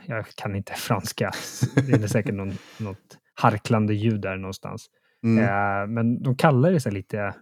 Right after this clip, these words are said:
Speaker 1: lite märkligt nu, två och en halv dimensions sidskrollande plattformsspel.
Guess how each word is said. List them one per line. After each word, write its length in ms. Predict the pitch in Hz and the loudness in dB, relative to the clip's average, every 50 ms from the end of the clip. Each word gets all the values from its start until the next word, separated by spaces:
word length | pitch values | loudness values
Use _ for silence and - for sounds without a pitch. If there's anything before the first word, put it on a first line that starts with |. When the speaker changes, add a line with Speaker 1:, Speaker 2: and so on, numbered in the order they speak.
| _ _ _ - | _ _ _ -14
Speaker 1:
lite 180 | 123 - - | -10 -6 -4
märkligt 380 | 117 113 110 101 - - 113 - | -4 -2 -2 -4 -4 -6 -6 -6
nu, 100 | 113 107 | -6 -8
två 200 | - - - 127 | -6 -4 -2 0
och 60 | 120 | 0
en 60 | 117 | 0
halv 380 | 113 - 143 131 117 98 98 104 | 0 0 0 0 0 -2 -2 -4
dimensions 640 | 110 107 110 107 - - - 107 101 98 101 - - - | -2 -2 -2 -2 -4 -4 -8 -8 -8 -8 -10 -12 -14 -14
sidskrollande 880 | - - - 123 107 - - - - - 123 147 160 147 131 123 120 110 | -10 -6 -4 -4 -4 -6 -8 -6 0 2 4 4 4 4 4 2 2 2
plattformsspel. 880 | - - 117 - - - 110 107 - - _ - 156 110 90 95 101 | 0 -2 -2 -2 -2 -4 -4 -4 -4 -4 _ -2 0 0 -2 -4 -8